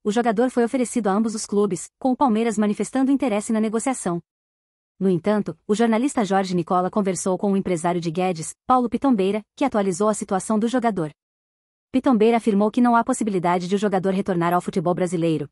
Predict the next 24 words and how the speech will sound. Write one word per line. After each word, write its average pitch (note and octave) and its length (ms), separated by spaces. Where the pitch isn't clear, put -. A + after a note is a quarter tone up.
pois G#3 200
ele G#3+ 160
está G#3+ 180
muito C4 240
feliz G#3 320
no G#3 80
Catar F#3 340
e A#3 60
em A3+ 100
ótima A3+ 240
fase. D3+ 380
Ele B3+ 160
também B3+ 300
negou G3+ 280
que - 80
o G3+ 40
jogador F#3+ 400
tenha G3 160
sido G3+ 200
oferecido G3 460
a F3+ 40
ambos G#3+ 240
os A3 120
clubes, F#3+ 380